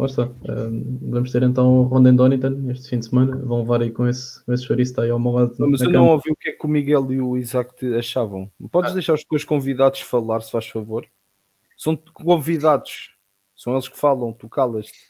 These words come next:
Speaker 2: um bocadinho.
Speaker 3: <laughs>
Speaker 2: Ai, Catano. Miguel, quem é que achas que vai para o lado do Bautista?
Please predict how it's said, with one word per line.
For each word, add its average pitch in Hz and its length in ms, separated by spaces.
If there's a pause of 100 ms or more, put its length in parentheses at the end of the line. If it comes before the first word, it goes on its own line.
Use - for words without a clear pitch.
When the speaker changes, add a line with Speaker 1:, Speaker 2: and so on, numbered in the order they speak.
(220)
Speaker 2:
um - 60
bocadinho. 120 400
Speaker 3:
<laughs> - 760 (1200)
Speaker 2:
Ai, 110 580 (100)
Catano. 95 500 (800)
Miguel, 139 440 (280)
quem 220 100
é 208 40
que - 80
achas 170 220
que - 60
vai 160 100
para 147 140
o 139 60
lado 135 160
do 120 80
Bautista? 110 560